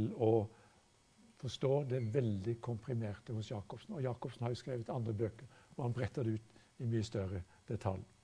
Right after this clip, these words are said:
<clears throat> Bare en, en liten kommentar, eh, som jeg tenker er litt interessant,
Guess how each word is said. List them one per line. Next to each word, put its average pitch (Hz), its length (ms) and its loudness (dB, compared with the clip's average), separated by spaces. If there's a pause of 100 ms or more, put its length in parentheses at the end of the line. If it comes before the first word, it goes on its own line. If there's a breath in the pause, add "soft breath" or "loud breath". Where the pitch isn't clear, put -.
(920 loud breath)
<clears throat> - 720 0
Bare 151 180 6
en, 165 120 4 (420)
en 147 140 0
liten 156 400 0 (100)
kommentar, 123 540 4 (1080 loud breath)
eh, 117 460 -4
som 151 160 -4
jeg 143 140 2
tenker 131 320 2
er 165 100 0
litt 135 320 0
interessant, 143 640 0